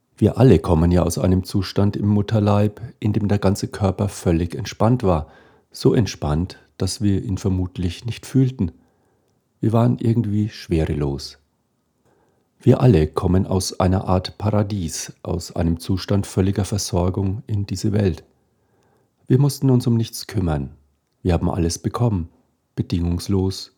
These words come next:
und umsonst, sozusagen gratis.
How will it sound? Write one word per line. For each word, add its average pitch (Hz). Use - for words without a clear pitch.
und 87
umsonst, 98
sozusagen 98
gratis. -